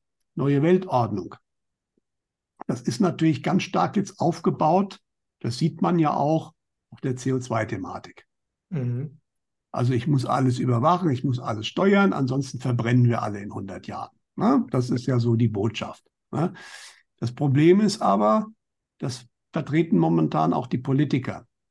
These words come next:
Speaker 1: Die gehen ja voll auf diese Agenda. Jetzt kann man die Politiker abschaffen, aber die Politiker verbrennen dieses Thema mit.
Speaker 2: Mhm. Mhm.
Speaker 1: Ja, es ist ganz schwierig dann, dass irgendeine Weltregierung kommt und sagt, aber das gilt jetzt trotzdem,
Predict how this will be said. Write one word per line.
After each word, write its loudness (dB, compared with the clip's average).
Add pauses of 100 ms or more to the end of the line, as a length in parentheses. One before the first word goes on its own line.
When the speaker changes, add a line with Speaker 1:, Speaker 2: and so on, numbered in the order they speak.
(800)
Speaker 1:
Die -8
gehen 0
ja 2
voll 2
auf 2
diese -2
Agenda. -2 (920)
Jetzt -12
kann 0
man 2
die 2
Politiker 0
abschaffen, 0
aber -6
die -4
Politiker -4
verbrennen -2 (160)
dieses -6
Thema 0
mit. 0 (440)
Speaker 2:
Mhm. -6 (160)
Mhm. -12
Speaker 1:
Ja, -6 (360)
es -2
ist -2
ganz 0
schwierig 2
dann, 2 (120)
dass -8 (360)
irgendeine 0
Weltregierung 2
kommt -4
und -4
sagt, -2
aber -4
das -6
gilt -2
jetzt -4
trotzdem, -4